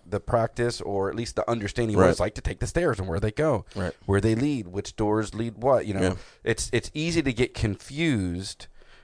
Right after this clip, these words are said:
Speaker 1: um, in a stressful situation, and you, all of a sudden you exit the wrong floor, or
Speaker 2: Right.
Speaker 1: you exit at the basement or something like that.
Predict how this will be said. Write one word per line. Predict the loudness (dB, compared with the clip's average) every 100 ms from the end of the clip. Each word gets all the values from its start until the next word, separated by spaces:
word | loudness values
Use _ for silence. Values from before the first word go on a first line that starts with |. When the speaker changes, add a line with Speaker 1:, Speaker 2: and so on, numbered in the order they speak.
| -4
Speaker 1:
um, | 2 2 2
in | 0
a | 0
stressful | 2 2 2 2 2 2
situation, | 2 -2 2 4 4 4 2 2 0
and | 0 -2 0 4
you, | 6
all | 6
of |
a | 4
sudden | 2
you | 4
exit | 4 2
the | 2
wrong | 4 2
floor, | -2 0 4 4 4
or | 4
Speaker 2:
Right. | 4
Speaker 1:
you | 2
exit | 2 -4
at | -6
the | -4
basement | -4 -4 -6 -8 -8
or |
something | -10 -10 -10
like | -2
that. | 2 2